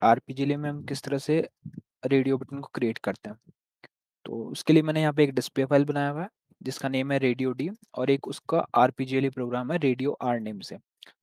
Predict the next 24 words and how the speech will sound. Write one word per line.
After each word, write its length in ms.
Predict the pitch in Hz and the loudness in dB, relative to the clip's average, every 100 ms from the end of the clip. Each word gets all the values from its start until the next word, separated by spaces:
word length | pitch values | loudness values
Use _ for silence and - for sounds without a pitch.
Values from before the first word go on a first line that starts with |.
| - | -8
तो 80 | 139 | -6
सबसे 260 | - - | -4 -2
पहले 200 | 147 151 | 0 0
तो 100 | 147 | 0
मैं 120 | 151 | -4
इसको 220 | 151 - 156 | -4 -6 -2
कॉल 280 | 143 135 | 4 4
करके 260 | 139 139 156 | 4 -2 0
आपको 240 | 143 - | 0 0
आउटपुट 320 | 131 135 139 139 | -2 -2 -8 -6
दिखाता 300 | 135 131 180 | -6 -6 -8
हूँ, 80 | - _ - | -10 _ -2
फिर 100 | 151 | 0
हम 100 | 143 | 0
इसका 220 | 139 - | -4 -4
सोर्स 280 | 160 135 120 | -2 -4 -6
कोड 200 | - 117 | -8 -10
चेक 160 | - - | -10 -10
करेंगे। 280 | - 90 90 - _ _ _ _ _ _ _ _ _ _ _ _ _ _ _ _ _ | -12 -12 -18 -20 _ _ _ _ _ _ _ _ _ _ _ _ _ _ _ _ _
तो 80 | 120 | -14
कॉल 300 | - 123 127 | -4 -2 -2
करते 320 | 127 123 - | -2 -8 -8
हैं 80 | 135 | -10
इसको। 260 | 147 - | -10 -12